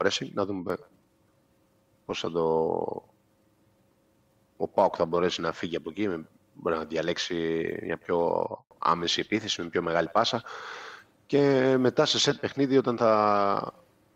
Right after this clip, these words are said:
θα πάρει, θα πέσει μπάλα κάτω και οι ομάδες θα κάνουν άμυνα λίγο πιο χαμηλά,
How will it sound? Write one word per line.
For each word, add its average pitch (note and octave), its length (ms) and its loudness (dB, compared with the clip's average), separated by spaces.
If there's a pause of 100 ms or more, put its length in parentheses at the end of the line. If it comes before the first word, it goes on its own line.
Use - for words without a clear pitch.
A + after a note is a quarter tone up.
(600)
θα - 160 -4
πάρει, G2+ 600 2
θα G2 100 -6
πέσει - 220 -8
μπάλα G2 200 2
κάτω G2+ 300 -2
και F#2+ 140 -6
οι F#2+ 160 -2
ομάδες F#2+ 380 0
θα F2 80 -4
κάνουν F#2 260 -2
άμυνα F#2 300 0
λίγο F#2 220 -2
πιο F#2 260 0
χαμηλά, F#2 520 0